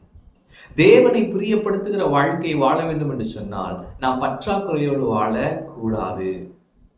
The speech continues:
வாழ்க்கையில பாத்தீங்கன்னா, "பிரதர், இது எவ்வளவு வருஷம் தான் இப்படியே போறது?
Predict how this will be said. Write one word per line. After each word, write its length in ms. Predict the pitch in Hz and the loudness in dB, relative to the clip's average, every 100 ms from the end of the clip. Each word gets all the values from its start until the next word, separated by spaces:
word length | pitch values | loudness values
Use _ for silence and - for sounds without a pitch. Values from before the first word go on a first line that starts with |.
| - - _ 127 | -20 -20 _ -4
வாழ்க்கையில 500 | 139 147 156 147 123 | 0 0 0 0 0
பாத்தீங்கன்னா, 560 | 113 123 131 123 123 117 101 101 101 - - - | -2 -4 -6 -8 -6 -6 -6 -8 -12 -18 -18 -6
"பிரதர், 540 | 135 135 127 - - | -2 0 0 -4 -10
இது 240 | 127 131 131 | -10 -4 -2
எவ்வளவு 340 | 127 160 185 | 0 2 4
வருஷம் 300 | 165 - 160 | 2 0 -6
தான் 120 | 165 | -6
இப்படியே 340 | 143 113 117 117 | -6 -6 -6 -6
போறது? 440 | 113 - - | -8 -12 -12